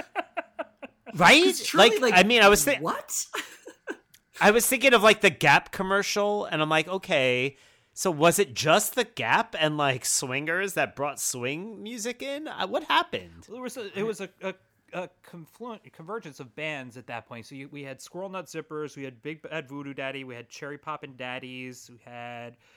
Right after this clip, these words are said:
Speaker 3: Brian Setzer
Speaker 1: Brian Setzer
Speaker 3: Orchestra,
Speaker 1: Orchestra.
Speaker 3: Orchestra, and I don't know, I guess it was just kind of like people are always looking for some kind of movement or something they could belong to or something. They,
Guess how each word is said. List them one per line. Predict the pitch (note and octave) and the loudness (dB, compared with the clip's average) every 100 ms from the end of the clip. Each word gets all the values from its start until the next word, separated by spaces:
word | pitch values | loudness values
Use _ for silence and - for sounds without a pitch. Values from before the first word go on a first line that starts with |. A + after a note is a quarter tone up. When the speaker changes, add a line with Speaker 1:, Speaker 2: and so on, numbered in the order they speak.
| _ - | _ -8
Speaker 3:
Brian | D3+ E3 | -6 -6
Setzer | A#2+ | -6
Speaker 1:
Brian | E3+ F3 | -2 -2
Setzer | E3 F3+ F3 D#3+ | -2 -4 -2 -2
Speaker 3:
Orchestra, | |
Speaker 1:
Orchestra. | D#3 D#3+ B2+ E3 E3 F3+ - | -2 -6 -6 -4 -4 -8 -16
Speaker 3:
Orchestra, | C3+ C3+ - C3+ C3+ _ _ - _ - | -18 -18 -14 -14 -14 _ _ -20 _ -6
and | D#3+ E3 E3 E3+ _ _ _ _ - | -4 -4 -6 -14 _ _ _ _ -10
I | F#3 | -8
don't | A#3+ | -6
know, | B3+ | -6
I | D3 | -6
guess | G3 - | -10 -10
it | A#3 | -10
was | A3 - | -12 -10
just | F#3 - | -12 -12
kind | - F#3 G3 | -12 -10 -10
of | G3 | -12
like | E3 D#3+ D3+ - - _ _ _ _ _ _ | -8 -8 -8 -14 -20 _ _ _ _ _ _
people | - F#3+ G3 | -16 -14 -8
are | G3 F3 | -6 -6
always | D#3+ E3 D3+ | -6 -8 -14
looking | C3+ D3+ E3+ E3+ E3 | -14 -14 -14 -18 -20
for | _ D#3 D3+ D3 D3 C#3+ C#3+ C#3+ - | _ -10 -8 -8 -8 -8 -10 -14 -18
some | - D3+ D3+ | -18 -18 -14
kind | D#3 | -14
of | B2+ | -12
movement | B2+ D3+ E3 | -12 -12 -14
or | C#3 | -14
something | - C#3 C3+ | -14 -18 -16
they | C3+ | -16
could | C3 C3 B2 _ | -14 -16 _ _
belong | C3+ B2+ B2+ D#3 | -12 -8 -10 -10
to | - D3 | -14 -14
or | C3+ | -14
something. | C#3 C#3 | -18 -20
They, | C3+ | -20